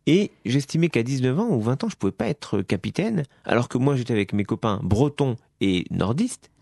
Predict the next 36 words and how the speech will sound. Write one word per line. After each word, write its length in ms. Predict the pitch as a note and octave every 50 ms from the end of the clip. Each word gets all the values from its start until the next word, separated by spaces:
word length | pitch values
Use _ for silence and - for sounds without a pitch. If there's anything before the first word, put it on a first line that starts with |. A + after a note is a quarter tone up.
| - -
et 140 | - D#3 E3+
eux 220 | F3+ F3 D#3 - - _
creusaient 300 | - - - C#3 B2 B2
les 80 | A2+ G#2+
tranchées. 480 | - - G#2+ G#2+ - - F#3 A#3 - _ _ _ _ _ _
Je 140 | - - -
me 80 | D#3+ E3
suis 220 | D#3 - F#3 E3+
dit, 260 | D#3+ F#3+ A#3 B3+ C4 _ _ _ _ -
dit-il, « 480 | - F#2 A#2 - - A3+ A#3 G#3 E3+ - _ _ _ _ -
En 160 | - D#3 D#3+
quittant 540 | - - - E3 - - F3+ E3 C#3+ C3+ C#3 - _
ces 320 | - - - C3 A#2+ G#2+
hommes, 340 | A#2+ D3 G#3 A3+ F#3+ D3+ D3+ - _ _ _ _ _ _ _ _
je 160 | - G#2 B2+ C3
vais 80 | C#3 D#3
leur 160 | D3 C#3+ C#3
donner 180 | C3+ D#3 D#3+ D#3+
le 80 | D3
sentiment 420 | C3+ - D3 C3+ - - C3 D3 D#3+
que 160 | - - B2
je 120 | A2+ A#2
me 120 | A#2+ A2+ A2
fais 180 | - - G#2+
planquer 580 | F#2+ - - A#2+ B2 A2 G2+ - - G#2+ C3 - _ _ _ -
à 80 | -
cause, 280 | - - A#2 B2+ B2+ - -
à 80 | G2
cause 240 | G2+ - - B2 A2
de 60 | G#2+
ma 100 | F#2 F2
religion. 460 | E2+ E2 D#2+ D#2+ D#2+ - F#2 F#2+ B2+ - _ _ -
Or, 320 | B2 C3+ C#3 C3+ - - -
je 180 | - A2+ A2+ G#2+
veux 100 | G#2+ A2
participer 840 | - _ - D#3+ - - - - C3 - B2 - - G#2+ A2+ C3